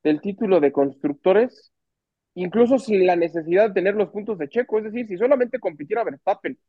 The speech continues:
por Red Bull, también así sería campeón en el Mundial de Constructores. Yo creo que hay mucha presión alrededor de Checo y sí creo que ahora le está afectando, sumado por la parte más importante, la cuestión técnica, ¿no? Claro que es un auto que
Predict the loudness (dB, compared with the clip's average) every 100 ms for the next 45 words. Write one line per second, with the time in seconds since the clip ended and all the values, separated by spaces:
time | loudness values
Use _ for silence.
0 | 0 4 4 2 -2 -6 -6 -6 -6 -8
1 | -10 -14 -14 _ _ -4 0 0 0 -2
2 | -2 -4 -4 -8 -10 -8 -6 -6 -4 -4
3 | -2 -6 -10 -4 0 2 2 -4 _ _
4 | 0 2 4 4 4 4 4 2 0 2
5 | -2 0 2 2 0 0 2 2 -2 -6
6 | -6 -4 -6 _ -14 -14 -10 -10 -2 0
7 | 0 2 4 4 6 2 2 -2 0 -2
8 | 0 0 2 0 _ _ _ _ 0 4
9 | 6 4 0 -2 -2 -2 -4 -4 -6 -8
10 | -10 -8 -6 -8 -8 -4 -2 0 0 0
11 | 0 0 0 -2 -6 -4 -4 -6 2 4
12 | 4 0 -6 -6 0 0 0 -8 -8 -6
13 | -6